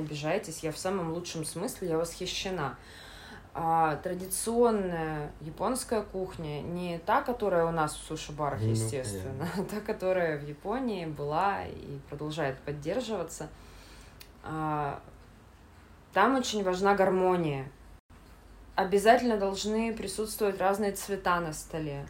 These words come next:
Speaker 2: М, да.
Speaker 1: Белый, красный, зелёный, жёлтый, чёрный.
Speaker 2: М, не знал.
Speaker 1: Должны входить базовые все вкусы. Сладкий, кислый, солёный, горький и острый.
Speaker 2: Мгм.
Speaker 1: То есть в
Speaker 2: Ну, типа за
Speaker 1: течение
Speaker 2: приём пищи?
Speaker 1: Да.
Speaker 2: Ого.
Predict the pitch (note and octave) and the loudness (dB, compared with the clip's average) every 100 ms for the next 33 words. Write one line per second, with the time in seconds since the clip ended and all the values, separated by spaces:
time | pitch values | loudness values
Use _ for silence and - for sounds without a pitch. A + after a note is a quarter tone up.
0 | - F2 E2+ E2+ E2+ G2 A2+ - - - | -6 -2 0 2 0 -2 -8 -12 -18 -4
1 | F3 G#3+ B3 A3 F#3+ F#3+ - F#3+ F3+ F#3 | 4 8 8 6 4 2 0 -6 -2 0
2 | F#3+ G#3 G3+ F#3 F3 F#3+ F#3 E3 D#3 E3 | 0 0 0 0 -2 -4 -6 -4 -4 -6
3 | - A#2 G2+ G2 G2+ A2 A2 G2 F#2+ - | -8 -6 -4 -4 -2 -2 -2 -4 -8 -16
4 | - G#2 G2 F#2+ G2 G2+ A2 G#2+ G#2 A2+ | -16 -10 -8 -8 -8 -6 -4 -4 -6 -10
5 | - - - F#3 F#3 G#3+ C4+ - A3+ A#3 | -12 -16 -6 -2 0 0 0 0 0 0
6 | G3 G#3 A3 A#3+ A3+ A3 - A#3 G3+ - | 6 6 8 4 4 0 4 4 4 -2
7 | F3+ - - - - - G3+ A3 A3+ A3+ | -6 -6 -12 -14 -10 4 8 8 4 -6
8 | G3+ G3+ A3 G#3+ - F#3+ F#3 G#3 G#3 F#3 | -4 -4 -2 -2 0 2 2 2 0 2
9 | F3 F3+ G#3 F3 D3 - - D#3 - - | 0 2 2 2 0 -6 -14 -16 -18 -20
10 | - G#2+ G#2 F#2+ G2+ - - F#3 A2+ G#2+ | -10 -6 -4 -4 -2 0 0 0 2 4
11 | A3 G#3+ G#3+ G3+ A2 G#2+ G#2+ G#2 C#3+ - | 4 6 6 4 4 4 2 0 -4 -6
12 | - G2 G3 F3+ D#3 D3+ - G#2 F2+ E2 | -6 -2 6 8 6 -2 -8 -6 -2 -4